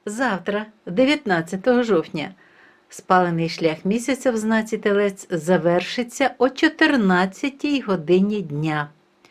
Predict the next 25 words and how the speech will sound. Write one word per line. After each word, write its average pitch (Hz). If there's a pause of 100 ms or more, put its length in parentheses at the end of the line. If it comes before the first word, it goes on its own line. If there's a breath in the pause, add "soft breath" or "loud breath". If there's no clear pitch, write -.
(540 loud breath)
Перехід 392
в 208
знак 196
Близнюки 226
о 190
двадцять 165
третій 190
годині 247
вісім 180
хвилин. 165 (460 loud breath)
Місяць 170
без 185
курсу 277
почнеться 190
з -
двадцять 190
другої 175
тридцять 180
п'ять 320
і 339
до 254
переходу 196
в 156
знак 165
Близнюки 170